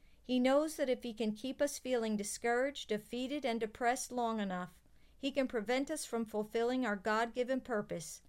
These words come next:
stealing our productivity and our progress. Psalm seventy-seven four says, "I am too distressed even to pray." If you can relate to this psalmist's state of mind,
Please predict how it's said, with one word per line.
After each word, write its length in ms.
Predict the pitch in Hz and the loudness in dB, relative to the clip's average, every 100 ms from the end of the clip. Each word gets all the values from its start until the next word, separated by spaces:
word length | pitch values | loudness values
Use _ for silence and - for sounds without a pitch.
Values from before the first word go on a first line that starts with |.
| - - - | -20 -20 -16
stealing 500 | - 247 262 240 226 | -8 0 2 2 0
our 120 | 208 | 0
productivity 880 | 214 262 262 285 285 285 240 214 196 | -2 2 4 2 0 -2 0 2 0
and 120 | 202 | 0
our 120 | 220 226 | 0 0
progress. 800 | 240 208 196 175 165 165 - - - - - - - - - - - - - | 0 0 0 -2 -6 -6 -12 -16 -20 -20 -20 -20 -20 -20 -20 -20 -20 -20 -16
Psalm 380 | - 247 240 240 | -2 2 4 2
seventy-seven 840 | - 254 285 302 294 285 269 269 | 0 0 2 0 0 2 2 0
four 320 | 269 226 208 | 0 2 2
says, 560 | 208 - 208 190 202 - - - - | 2 0 2 2 -2 -10 -18 -12 0
"I 160 | 226 | 2
am 200 | 220 220 | 2 0
too 260 | 220 311 311 | -2 -2 -2
distressed 680 | 302 - - 240 196 - - | -2 -4 0 2 2 0 -10
even 360 | - 247 233 247 | -6 -4 -2 -2
to 120 | 254 | -4
pray." 580 | 208 - 214 185 170 170 - - _ - - - - - | -2 2 2 2 -2 -10 -18 -20 _ -20 -20 -20 -20 -2
If 200 | 240 226 | -2 2
you 100 | 302 | 0
can 140 | 339 | 0
relate 400 | 320 302 240 233 | 0 2 4 2
to 100 | - | 0
this 220 | 214 214 - | 0 0 0
psalmist's 460 | 233 240 247 254 | 2 2 2 -2
state 260 | - 240 247 | 0 4 4
of 140 | 254 | 2
mind, 500 | 233 214 190 170 170 | 0 0 0 -2 -6